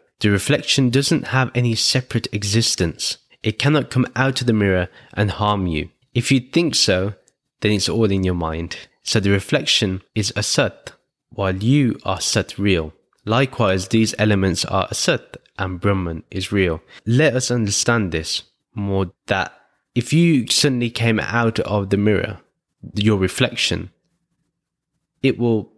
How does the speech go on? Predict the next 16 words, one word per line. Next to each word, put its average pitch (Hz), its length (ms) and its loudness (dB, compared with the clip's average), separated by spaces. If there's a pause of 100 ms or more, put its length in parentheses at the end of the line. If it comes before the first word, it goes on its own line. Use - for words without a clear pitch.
(160)
be 95 100 -2
scary, 110 680 -2 (400)
but 107 140 2
also 160 280 2
it's - 220 0
all 156 160 4
in 143 140 2
your 143 100 2
mind. 151 380 -4 (200)
You 156 260 2
know 156 340 2
the 107 120 0
reflection 104 480 0
is 98 200 0
not 87 160 -2
you. 85 260 -4